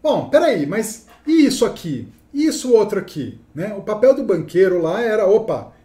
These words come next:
eu quero te ajudar, eu quero te emprestar meu dinheiro, meu negócio é esse, eu tenho que te emprestar meu dinheiro. Mas ao mesmo tempo, eu quero garantir que, é, é, meu dinheiro vai voltar.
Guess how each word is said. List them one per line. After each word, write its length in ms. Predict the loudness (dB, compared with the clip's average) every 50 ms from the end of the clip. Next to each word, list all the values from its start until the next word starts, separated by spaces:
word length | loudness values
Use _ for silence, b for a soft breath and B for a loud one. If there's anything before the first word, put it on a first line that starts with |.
| B
eu 100 | -4 -4
quero 240 | 0 2 0 0 0
te 120 | 0 -2
ajudar, 400 | -2 -2 -4 -8 -8 -8 -6 -6
eu 80 | -6 -8
quero 240 | -4 -2 -2 -2 -2
te 120 | -4 -8
emprestar 360 | -6 -4 -4 -4 -4 -6 -6
meu 120 | -4 -4 -4
dinheiro, 320 | -4 -6 -8 -8 -8 -6
meu 120 | -6 -6 -6
negócio 360 | -4 -4 -4 -6 -4 -4 -2
é 80 | -2
esse, 340 | -2 -2 -4 -6 -10 -16 b b b b b b
eu 80 | -10
tenho 160 | -8 -6 -6
que 80 | -6 -6
te 20 |
emprestar 260 | -8 -8 -6 -6 -4 -6
meu 80 | -6
dinheiro. 400 | -6 -6 -6 -4 -4 -6 -6 -8 B B B B B
Mas 160 | -4 -2 -2 0
ao 80 | 0
mesmo 240 | -2 -2 -4 -6 -8
tempo, 600 | -6 -4 -2 -2 -2 -4 -4 -6 -6 -8 -8 B B B B B B B
eu 120 | -6 -6
quero 280 | -4 2 2 2 2 2
garantir 760 | 0 0 0 0 0 -2 -4 -6 -8 -8 -6 -4 -4 -4 -4
que, 500 | -6 -8 -6 -4 -2 -2 -2 -2 -4 -8 -16 _ _ _ _ _ _ _ _ _ _ _ _ _ _ _ -16 -16 -16 -18 _ _ _ _ _ _ _ -6
é, 760 | 2 2 2 4 4 2 0 0 0 -2 -2 -2 -2 -2 -2
é, 40 | -4
meu 200 | -2 -2 -2 -2
dinheiro 400 | -2 -2 -4 -2 0 0 2 2
vai 120 | 0 0
voltar. 720 | 0 0 0 -2 -2 -6 -6 -4 -4 -4 -4 -6 -12 -20